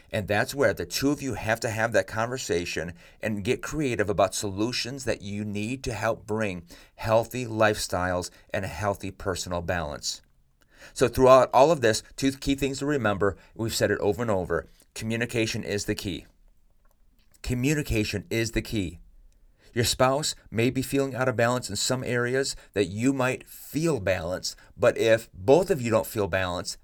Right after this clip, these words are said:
then guess what? The marriage is out of balance. So communication is going to be the conversation. Communication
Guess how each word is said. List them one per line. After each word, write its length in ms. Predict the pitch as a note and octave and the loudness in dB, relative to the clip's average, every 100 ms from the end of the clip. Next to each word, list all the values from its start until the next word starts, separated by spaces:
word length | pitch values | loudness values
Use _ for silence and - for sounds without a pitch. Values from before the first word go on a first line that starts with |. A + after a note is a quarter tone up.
| - | -6
then 120 | G#2+ | -4
guess 300 | G#2+ B2 B2 | -2 -2 0
what? 160 | C3 - | -2 -2
The 80 | |
marriage 340 | G#2+ B2 B2 A2 | -2 0 0 -2
is 140 | A2 - | -8 -2
out 260 | A#2 A#2+ A2 | 0 0 -2
of 100 | F2 | -4
balance. 540 | F#2+ - - - - _ _ _ _ | -6 -6 -12 -12 -14 _ _ _ _
So 120 | A2+ | -8
communication 840 | A2 - A#2+ D#3 E3 - C#3 C3+ A#2+ | -6 -6 -4 -4 -4 -2 -2 -2 -6
is 100 | G#2+ | -6
going 300 | - A#2 B2 | -4 -2 -2
to 80 | G#2+ | -4
be 240 | A2+ A2+ | -2 -2
the 120 | G2+ | -4
conversation. 840 | - G#2 G2+ G2 - D#2 - C2 - - - | -4 -4 -2 -2 -4 -4 -6 -14 -16 -20 -14
Communication 800 | A2 A2 C#3+ D3+ C3+ C3+ C3 A#2+ | -6 -2 -2 0 0 0 -2 -6